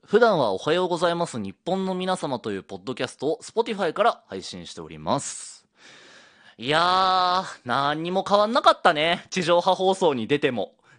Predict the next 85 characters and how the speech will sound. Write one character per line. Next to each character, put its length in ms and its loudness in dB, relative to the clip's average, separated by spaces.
何 440 4
に 80 -2
も 140 0
変 120 4
わ 60 2
ら 80 0
な 100 0
か 100 0
っ 120 -12
た。 220 -4
い 120 -10
つ 100 -10
も 180 -2
通 360 4
り 40 -2
の 120 -6
生 240 -6
活。 320 -10
や 140 -6
っ 60 -18
ぱ 120 2
り 80 4
あ 60 2
の 100 -2
先 200 -4
輩 140 2
が 100 0
正 320 0
し 40 -10
か 80 0
っ 100 -4
た 80 4
わ。 300 -2
<laughs> 680 -2
い 40 -4
や、 80 2
本 180 -4
当 100 -2
に、 160 -8
い 60 -4
や、 80 4
本 200 0
当 100 -2
に 100 2
何 180 2
に 80 2
も 140 0
変 80 2
わ 60 2
っ 60 -12
て 100 -2
な 80 -2
い。 40 -10
別 200 0
に 100 4
じ 80 6
ゃ 20 8
あ 40 2
だ 120 4
か 100 0
ら 120 2
と 120 -4
い 40 -4
っ 40 -12
て 160 -8
そ 140 -6
の 80 0
放 180 0
送 140 -2
聞 160 -12
き 100 -6
ま 120 0
し 100 -6
た 100 0
っ 100 -10
て 120 -10
い 60 -6
う 20 -12
人 200 -10
が 220 0
リ 80 -8
ス 140 -8
ナ 120 0
ー 40 -2
で、 280 -2